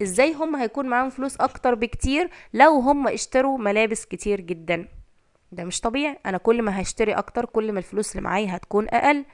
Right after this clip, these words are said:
مش هتكون اكتر. طيب تعالى نجرب بتاعه unless. unless دي احنا اخدناها قبل كده، اللي هي بتساوي if not، يعني لو لم او اذا لم.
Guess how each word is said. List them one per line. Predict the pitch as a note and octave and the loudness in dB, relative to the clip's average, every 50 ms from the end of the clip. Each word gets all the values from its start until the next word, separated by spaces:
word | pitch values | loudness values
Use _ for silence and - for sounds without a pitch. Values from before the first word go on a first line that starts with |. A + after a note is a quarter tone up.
| _ _ _ - | _ _ _ -10
مش | F3+ F3 - - | -10 -8 -8 -8
هتكون | E3+ - - F#3+ - - | -10 -6 -4 -4 -2 0
اكتر. | - C#4+ - - - A#3 A#3 - _ _ _ - - - - - - | -2 -2 -4 -4 -10 -10 -10 -12 _ _ _ -20 -20 -20 -18 -10 -4
طيب | - - - - - | -4 -4 -4 -2 2
تعالى | - F3 A3 C4+ C#4+ | 4 6 6 6 6
نجرب | C4+ A#3+ C4 C4+ C#4 C4 A3 | 6 6 8 8 8 6 4
بتاعه | G#3+ G#3+ - A#3 A#3 A#3 A#3 - - | 2 4 6 8 8 8 6 4 2
unless. | A3 A3 A3 A3 G#3 E3+ E3 - - - - _ - _ _ _ _ - G3 | 0 2 2 2 2 2 2 0 -6 -10 -14 _ -20 _ _ _ _ 0 0
unless | G3+ G#3 G#3 A#3 D#4 - - - | 2 4 4 4 4 4 2 -4
دي | A#3+ G3+ B3 C#4 - | -4 -4 -4 -4 -4
احنا | - - G3+ F3 | -4 -4 -6 -6
اخدناها | F#3 - - F#3 F3+ G#3 B3 C4 B3+ | -6 -6 -6 -6 -2 -2 -2 0 0
قبل | A3 A3 G3 F#3+ | 0 -2 -2 -2
كده، | F#3+ - A#3 A3 A3+ | 0 0 2 2 2
اللي | F#3+ F#3 F#3+ | 2 2 2
هي | A3 A3+ | 2 0
بتساوي | G#3+ G3 - - - A3 A3 A3 A3 A#3 A3+ A#3 _ - _ _ _ _ _ - | 0 -2 -6 -4 0 0 2 2 2 0 -2 -8 _ -20 _ _ _ _ _ 2
if | A3 A3+ G#3+ - - - - - - _ _ _ _ _ - | 2 2 2 0 -14 -18 -18 -20 -20 _ _ _ _ _ 0
not، | G#3 G#3+ F#3+ E3+ - _ _ - - - - _ _ - - | 4 4 4 4 2 _ _ -20 -20 -20 -20 _ _ -4 2
يعني | F#3 G3 G3+ G#3 G#3 A3 A3+ A#3 B3 - _ - | 4 6 6 6 6 4 0 -2 -4 -6 _ -10
لو | - F#3+ F#3+ G3+ A3 A#3 A#3 A#3+ A#3+ A#3+ - - | -2 2 4 6 6 6 4 4 4 2 2 0
لم | F#3+ G3 G3 F#3 E3+ D3+ D3 - - - - _ _ _ _ - - - - - - _ _ _ _ _ - - | -2 0 0 0 -2 -4 -10 -14 -18 -20 -20 _ _ _ _ -20 -20 -20 -20 -20 -20 _ _ _ _ _ -2 -2
او | E3 E3+ - - | -2 0 0 0
اذا | G#3 A3 G3+ G#3+ G#3+ G#3 | 0 0 0 0 0 0
لم. | G#3 G#3 F#3+ E3 D#3 E3 | 0 0 -2 -4 -6 -10